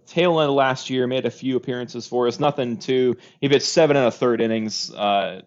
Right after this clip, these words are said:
at the end of last season, so nothing really, uh, to, to go off of too strongly here. So his first full season here with us, four wins, four losses. Uh, you see the numbers, you,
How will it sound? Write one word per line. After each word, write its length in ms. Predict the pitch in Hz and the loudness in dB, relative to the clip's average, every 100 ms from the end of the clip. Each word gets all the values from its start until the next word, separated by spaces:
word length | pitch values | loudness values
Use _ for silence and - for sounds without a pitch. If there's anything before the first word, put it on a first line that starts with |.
| _ _ _ _ 113 | _ _ _ _ 0
at 120 | 110 | 0
the 80 | 117 | 0
end 100 | 113 | 2
of 60 | |
last 280 | 113 107 - | 2 0 -2
season, 340 | 110 110 107 | -2 -2 -4
so 160 | 104 110 | -6 -6
nothing 380 | 117 117 113 104 | -2 -4 -4 -6
really, 380 | 104 104 104 - _ _ _ | -4 -4 -6 -12 _ _ _
uh, 280 | 101 101 95 | 0 2 0
to, 320 | - 110 92 | 0 0 0
to 140 | - 123 | -2 2
go 240 | 127 120 | 4 6
off 240 | 123 117 | 4 4
of 120 | 120 107 | 0 -2
too 220 | 135 120 | -2 -2
strongly 520 | - 123 113 110 107 | 0 2 2 0 -2
here. 140 | 110 | -2
So 160 | 107 127 | 0 0
his 120 | 117 | 0
first 280 | - 180 - | 2 2 2
full 160 | 160 139 | 0 0
season 420 | 147 143 135 135 | 0 0 -2 -2
here 140 | 131 | 0
with 160 | 131 131 | 0 2
us, 240 | 123 - - _ _ | 0 -2 -10 _ _
four 280 | - 220 208 | 4 6 8
wins, 280 | 180 165 - | 6 4 0
four 200 | 160 156 | 2 4
losses. 680 | 143 135 127 131 127 120 - | 6 4 4 0 0 -4 -12
Uh, 120 | 120 | -10
you 240 | 123 151 147 | -6 -2 0
see 180 | 165 | 2
the 100 | 156 | 2
numbers, 480 | 131 123 123 120 117 | 2 2 2 2 2
you, 140 | 127 | -4